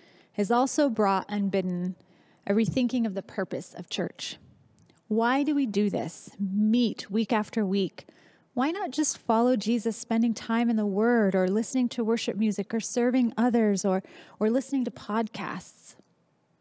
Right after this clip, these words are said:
A spiritual director friend told me that her clients are giving up church in droves.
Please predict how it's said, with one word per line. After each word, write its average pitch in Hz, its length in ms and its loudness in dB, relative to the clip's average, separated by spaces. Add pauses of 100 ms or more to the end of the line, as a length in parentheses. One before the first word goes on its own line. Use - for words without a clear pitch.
(720)
A 233 40 0
spiritual 285 380 2
director 247 380 2
friend 226 260 0
told 220 240 2
me 214 220 0 (260)
that 220 180 -2
her 262 140 -2
clients 254 460 -2
are 214 100 -2
giving 214 300 -2
up - 160 -6
church - 400 -4
in 202 180 0
droves. 202 720 0